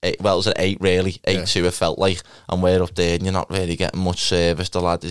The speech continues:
Speaker 1: you're very deep in your own box and you're kind of asking for it, really, aren't you? So then when you're playing at the start of the season, you're not really getting much action. You're like, you're not enjoying it. You're playing and you're not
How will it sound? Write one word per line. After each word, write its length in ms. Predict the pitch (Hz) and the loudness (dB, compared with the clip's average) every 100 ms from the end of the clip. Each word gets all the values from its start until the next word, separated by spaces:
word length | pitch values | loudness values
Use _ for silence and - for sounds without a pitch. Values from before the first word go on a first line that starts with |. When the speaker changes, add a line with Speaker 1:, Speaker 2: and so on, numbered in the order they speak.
| - | -6
Speaker 1:
you're 140 | 87 | -4
very 260 | 92 90 90 | 0 -2 -2
deep 240 | 92 85 | -4 -4
in 100 | 90 | -4
your 120 | 90 | -2
own 200 | 90 92 | -2 -2
box 320 | 90 90 - 98 | 0 -2 -2 -4
and 140 | 95 - - - - | -4 -6 -20 -16 -6
you're 120 | 95 | -2
kind 280 | 117 113 120 | 0 2 2
of 80 | |
asking 320 | 113 92 - 98 | 0 0 -6 -4
for 260 | 104 104 | 2 2
it, 80 | 104 | 2
really, 300 | 104 101 98 | 2 2 2
aren't 200 | 90 87 | 2 0
you? 40 | |
So 120 | 92 110 | 0 2
then 200 | 101 92 - - _ - | 0 -2 -12 -20 _ -4
when 180 | 110 | 0
you're 100 | 120 | 0
playing 300 | 123 110 95 | 0 0 2
at 140 | 113 117 | 0 0
the 60 | |
start 300 | - 127 117 - | 0 2 0 -2
of 20 | |
the 40 | |
season, 280 | - 113 98 | -4 -2 0
you're 80 | 98 | 0
not 140 | 90 | 0
really 200 | 80 90 | -2 -2
getting 220 | 92 - 98 | -2 -2 -2
much 200 | 95 95 | 0 -2
action. 300 | 87 - 113 | -4 -4 -4
You're 80 | 110 | -2
like, 180 | 98 - - - - - | -4 -8 -20 -20 -20 -8
you're 100 | 113 | 0
not 140 | 117 117 | 0 2
enjoying 420 | 117 104 92 101 | 0 2 2 2
it. 120 | 123 _ _ - | 0 _ _ -10
You're 100 | 113 | -2
playing 300 | 117 107 120 | 2 2 2
and 80 | 135 | 2
you're 80 | |
not 80 | 127 | 2